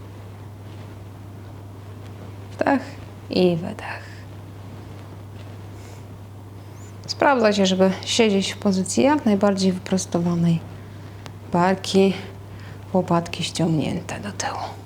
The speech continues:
Wdech i wydech. Im wyżej unosicie palce u stopy, tym mocniej pracują przednie mięśnie nogi.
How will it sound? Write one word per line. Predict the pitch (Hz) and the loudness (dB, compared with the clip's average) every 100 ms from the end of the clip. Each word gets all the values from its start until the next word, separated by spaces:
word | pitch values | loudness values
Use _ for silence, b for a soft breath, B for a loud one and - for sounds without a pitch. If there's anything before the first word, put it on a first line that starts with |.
| - - - - - - - - - - - - - - - - - | -16 -14 -14 -14 -14 -14 -14 -16 -16 -14 -14 -14 -14 -14 -14 -16 -2
Wdech | - 294 277 - B B B - - - - | 2 2 0 -6 B B B -16 -16 -14 -2
i | 196 175 | 2 2
wydech. | 160 - - - - - - - - - - - - B B B B B B - - - - - - - - - - - - - - - - - - - - | 2 -4 -6 -8 -10 -14 -14 -16 -16 -16 -16 -16 -14 B B B B B B -16 -16 -14 -14 -14 -14 -14 -14 -14 -14 -14 -14 -14 -14 -14 -14 -14 -14 -14 -4
Im | - 247 220 | 6 8 10
wyżej | 214 208 | 8 8
unosicie | 202 202 196 202 - | 6 4 2 0 0
palce | 202 190 190 - 247 330 - B B B B B B - | 2 4 4 6 6 6 2 B B B B B B -2
u | 208 | 0
stopy, | - - 185 - 196 233 330 B B B - | 0 2 2 6 8 10 8 B B B -6
tym | - 214 220 | 2 6 8
mocniej | 185 185 - 196 | 8 4 2 2
pracują | - 185 - 185 185 196 B B B B B B B - | 2 0 2 4 4 2 B B B B B B B -4
przednie | - 190 190 202 | 2 4 6 6
mięśnie | 190 180 170 - 185 | 6 6 2 2 4
nogi. | 196 196 - 160 | 6 6 4 -2